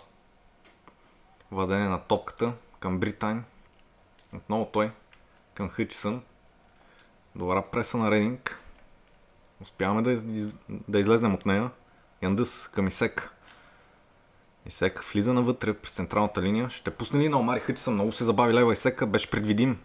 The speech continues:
Азес. Саме обаче. Андерсен там опита да с-, посегне за шпагат. Не се получи. Азес отново.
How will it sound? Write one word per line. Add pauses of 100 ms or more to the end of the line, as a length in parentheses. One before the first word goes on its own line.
(120)
Азес. (260)
Саме
обаче. (2000)
Андерсен
там
опита
да
с-,
посегне
за
шпагат. (240)
Не
се
получи. (1900)
Азес
отново.